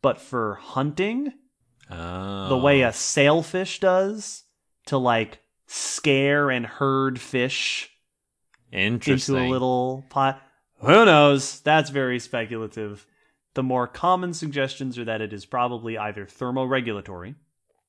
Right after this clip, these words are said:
Speaker 1: that you're absorbing or releasing heat, the way that, you know, elephants use their ears, or, you know, this has been suggested for a lot of strange features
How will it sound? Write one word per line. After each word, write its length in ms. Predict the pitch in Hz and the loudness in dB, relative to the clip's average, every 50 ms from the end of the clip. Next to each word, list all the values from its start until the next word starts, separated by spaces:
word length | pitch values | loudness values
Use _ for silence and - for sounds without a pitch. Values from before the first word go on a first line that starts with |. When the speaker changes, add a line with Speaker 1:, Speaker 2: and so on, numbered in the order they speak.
| _ _ _ - | _ _ _ -8
Speaker 1:
that 200 | - 107 110 117 | -8 -8 -6 -6
you're 180 | 110 107 104 104 | -6 -6 -6 -6
absorbing 600 | 101 98 98 107 107 110 113 104 113 110 110 107 | -8 -8 -10 -6 -4 -4 -4 -4 -4 -6 -6 -6
or 100 | 107 107 | -8 -8
releasing 520 | 101 110 107 107 110 104 - - 127 123 | -8 -8 -8 -8 -8 -10 -10 -10 -10 -10
heat, 480 | 117 - - 113 107 110 _ - - _ _ _ _ | -10 -10 -10 -10 -10 -10 _ -18 -20 _ _ _ _
the 80 | - 107 | -12 -10
way 160 | 104 101 98 | -10 -8 -10
that, 160 | 101 104 104 - | -10 -10 -10 -8
you 120 | 131 120 | -8 -8
know, 120 | 101 92 - - | -8 -10 -12 -12
elephants 440 | 107 101 104 104 - 120 110 101 101 | -12 -10 -10 -10 -10 -12 -12 -10 -10
use 200 | 110 110 104 98 | -10 -12 -10 -10
their 180 | 107 104 104 | -10 -10 -10
ears, 640 | - 117 117 107 107 104 101 98 98 101 101 101 98 98 | -10 -10 -8 -8 -6 -8 -8 -10 -10 -12 -14 -14 -16 -16
or, 420 | 98 98 98 98 95 98 107 151 _ _ _ _ _ | -16 -16 -14 -16 -16 -18 -18 -20 _ _ _ _ _
you 100 | 151 113 | -14 -14
know, 120 | 98 87 87 | -12 -12 -12
this 180 | 92 101 - - | -14 -16 -14 -14
has 100 | 104 92 | -16 -16
been 140 | 104 101 | -16 -16
suggested 480 | 95 - 104 98 107 98 98 - - - | -16 -16 -16 -14 -14 -14 -14 -16 -20 -20
for 120 | - 107 | -16 -16
a 40 | 104 | -12
lot 220 | 98 95 92 92 98 | -12 -10 -10 -10 -10
of 80 | 98 | -12
strange 380 | - - - 101 98 101 104 - | -16 -16 -14 -14 -14 -14 -14 -16
features 600 | - 104 95 87 - 95 92 90 90 - - | -16 -16 -16 -16 -16 -16 -16 -16 -18 -20 -20